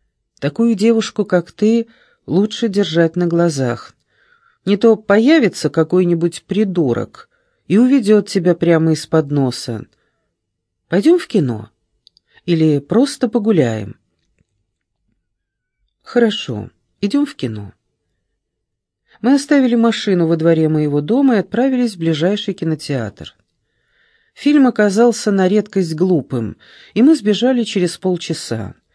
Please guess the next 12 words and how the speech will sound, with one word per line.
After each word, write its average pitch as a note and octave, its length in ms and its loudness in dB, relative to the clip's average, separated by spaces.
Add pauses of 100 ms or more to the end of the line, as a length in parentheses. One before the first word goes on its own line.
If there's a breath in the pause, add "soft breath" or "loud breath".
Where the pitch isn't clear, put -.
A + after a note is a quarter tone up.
(440 loud breath)
Бродили C4 400 4
по G#3 180 0
городу F#3 460 0
и D#3 60 2
болтали D#3 480 2
о C#3 80 0
пустяках, E3+ 840 -4 (480 soft breath)
а - 100 -2
когда B3+ 300 2
все C4 280 -2
темы A#3 460 0
исчерпали, C4 800 0